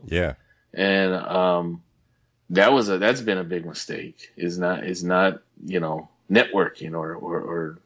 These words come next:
Speaker 2: getting with people about, uh, on the same subject. So you, you gotta do that. You,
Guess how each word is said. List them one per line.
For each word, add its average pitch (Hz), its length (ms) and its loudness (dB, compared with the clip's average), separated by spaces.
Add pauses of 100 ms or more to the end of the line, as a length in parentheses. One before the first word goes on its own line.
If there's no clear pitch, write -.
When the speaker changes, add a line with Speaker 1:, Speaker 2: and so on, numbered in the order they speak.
(140)
Speaker 2:
getting 101 260 0
with 90 160 0
people 95 360 2
about, 80 400 0 (520)
uh, - 40 -10
on - 460 -2
the 78 60 -4
same 90 280 0
subject. 80 560 -2
So 78 420 -4
you, - 140 -6 (120)
you 95 120 -10
gotta 117 320 8
do 85 180 6
that. 80 180 2
You, 82 140 -6